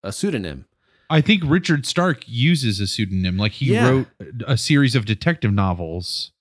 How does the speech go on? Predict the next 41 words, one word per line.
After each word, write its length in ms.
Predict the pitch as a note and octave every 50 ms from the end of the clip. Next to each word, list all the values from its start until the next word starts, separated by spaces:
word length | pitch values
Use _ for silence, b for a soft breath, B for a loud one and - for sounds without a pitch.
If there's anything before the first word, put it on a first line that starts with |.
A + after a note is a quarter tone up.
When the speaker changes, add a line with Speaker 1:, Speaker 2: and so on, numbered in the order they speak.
| _ _ - D3+
Speaker 2:
under 300 | - A#2 A#2+ A#2+ A2+ A2+
Speaker 1:
Right. 100 | G#2+ G2+
Speaker 2:
a 40 | F#2+
pseudonym. 560 | - - B2+ A#2 G2 G2+ G2 F#2+ F#2+ F#2+ F#2
Speaker 1:
And 80 | E2 F#2+
Speaker 2:
Isn't 160 | F#2+ G#2 -
Speaker 1:
I, 60 | B2
Speaker 2:
that 80 | B2+ B2
what 120 | B2+ B2+
it 140 | C3 B2+ A#2+
is? 200 | C3+ D3+ E3+ E3
Speaker 1:
something 200 | - C#4 C4 A#2+ A#2 -
Speaker 2:
Like 20 |
Speaker 1:
like 180 | D#3 C#3 B2+ B2+
that 220 | D3+ C#3+ C#3 C#3
in 140 | - E3+ E3+
the 60 | E3
book 260 | D3+ D#3+ C4 D4 - -
too. 220 | - B3 D4+ D4
Like, 100 | F#3 A#2
Speaker 2:
Yeah. 140 | A2+ G#2 F#2+
Speaker 1:
but 100 | F#2 D#3+
I 220 | D#3+ B2+ G3 B3+ C#4
thought 240 | - - D#3+ C#3+
it 40 | C3+ B2+
was 120 | B2+ A#2
a 40 | A#2
commentary 840 | - - - - F#3 G#3 A3 G#3+ F#3 D#3+ - C3+ B2+ B2 B2 B2 A#2+
on 200 | A#2 A2+ A#2 A#2+
him 280 | A#2 G#2+ G#2 C#3+ D#3+ D#3
having 340 | C#3 C3 C3+ B2 B2 A#2+ A#2+
ch-, 160 | - - - - -
chosen 560 | - - D3 C3+ C3+ B2+ A#2 B2 A#2 A2+ A2
this, 440 | G#2 G#2 G2 G2 - - - - - _ _
this 160 | - A#2 A2 -
other 240 | C3 B2 A#2 A2+
name 380 | A2+ A#2 C3+ C#3+ C#3+ C3+ A#2+ A2
for 180 | - - A#2+ A2+
this 240 | G#2 G#2+ A2+ G#2+ -
other 500 | - B2+ A#2+ A2+ G#2+ G2+ G2+ G2 F2+ - _ _ _ _ _ _ _ _ _ _ _
writer, 560 | - A#2+ A#2 A#2+ C3 C3+ A2+ G#2+ E2 D#2 E2